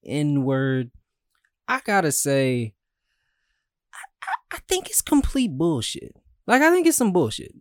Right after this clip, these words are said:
A-, anybody can take clips from something, and especially from, like, a three-hour podcast, and ep-, episodes are literally two and a half to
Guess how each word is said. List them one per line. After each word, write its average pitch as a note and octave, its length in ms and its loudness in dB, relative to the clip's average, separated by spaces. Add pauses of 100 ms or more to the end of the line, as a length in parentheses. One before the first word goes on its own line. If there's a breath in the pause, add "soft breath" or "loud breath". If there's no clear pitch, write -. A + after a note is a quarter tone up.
(200)
A-, B3 240 2
anybody G#3 920 4
can D3 160 -2
take D3 260 -4
clips C3 500 -4
from A2+ 220 -4
something, G2+ 720 -6 (320)
and D#3 80 0
especially A#3+ 400 0
from, F3+ 220 -2
like, B2+ 180 -2
a G#2 140 -4 (200)
three-hour F#3+ 600 2
podcast, G#2+ 580 -4
and C3+ 140 0
ep-, - 180 -2
episodes E3 540 0
are B2 160 0
literally C#3 680 0 (300 soft breath)
two F#3+ 220 -2
and E3 80 -4
a D3+ 80 -2
half C#3+ 340 -4
to G#2+ 160 -8